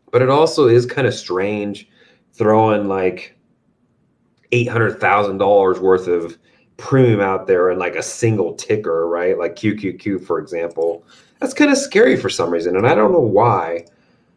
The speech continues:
So that's just, uh, that's something I either have to get over, or until the fat lady sings, uh, you know what I mean? Ooh. So it's not really, until something changes or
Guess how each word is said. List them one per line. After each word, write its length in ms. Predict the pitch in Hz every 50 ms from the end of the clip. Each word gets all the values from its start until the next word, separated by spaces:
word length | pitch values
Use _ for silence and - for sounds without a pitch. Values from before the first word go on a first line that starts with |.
| _ _ _ _ _
So 840 | _ - - 110 113 110 110 104 107 104 101 98 95 95 95 95 - - _ _ _ _ _ -
that's 240 | 120 - 208 - - -
just, 380 | 208 202 190 - - - -
uh, 460 | 143 127 123 120 113 110 107 - - - _ -
that's 140 | 135 131 -
something 180 | - - 180
I 80 | 170 160
either 200 | 151 143 131 113
have 140 | 120 131 127
to 60 | 110
get 140 | 92 98 95
over, 460 | 107 151 180 175 190 185 180 - -
or 540 | 104 101 101 98 98 98 95 95 - - - _ _ _ _ -
until 760 | 104 107 - - - 151 160 156 151 151 147 139 120 120 - _ _ _ _ _ _ _ _ _ _ _ _ -
the 60 | -
fat 260 | - - 165 156 -
lady 200 | 139 135 120 107
sings, 600 | 104 - 170 160 131 127 127 131 135 135 - - - -
uh, 280 | 120 123 123 123 120 120 -
you 100 | 110 113
know 140 | 120 120 123
what 100 | 123 123
I 40 | 127
mean? 120 | - 339
Ooh. 460 | 381 381 381 381 381 330 - - 127
So 360 | 123 127 120 107 117 117 - - - - _ _ _ _ _ - - _ _ _ - -
it's 160 | 131 - -
not 260 | 208 240 254 185 147
really, 580 | 151 165 175 175 160 147 139 131 117 120 - _ _ _ _ _ _ _ _ _ _ _ _ _ _ _ _ _ _ _ _ _ _ _ -
until 380 | 143 147 131 - - 247 277 269
something 360 | - 254 233 - 196 143 123
changes 420 | - 147 127 113 104 101 95 95
or 460 | 95 107 104 101 98 98 92 - -